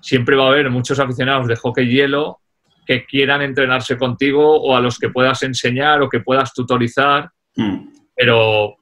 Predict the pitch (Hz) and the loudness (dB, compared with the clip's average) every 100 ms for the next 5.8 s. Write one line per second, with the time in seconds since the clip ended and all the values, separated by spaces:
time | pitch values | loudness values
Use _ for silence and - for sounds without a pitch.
0 | _ 123 113 110 110 117 127 127 127 131 | _ -4 -2 0 2 2 2 2 -2 -4
1 | 131 143 - 131 127 135 127 143 139 - | -2 -2 2 2 2 0 0 0 0 2
2 | 139 139 139 _ _ - 131 147 147 143 | 2 2 0 _ _ -4 -2 2 0 0
3 | 131 117 110 104 - 127 113 104 - 117 | -4 -4 -6 -8 -4 -4 -4 -6 -4 -4
4 | 101 - _ _ - _ - 117 - 123 | -4 -14 _ _ -20 _ -6 -4 -2 0
5 | 139 127 127 127 104 104 101 | 0 0 -2 -2 0 -4 -4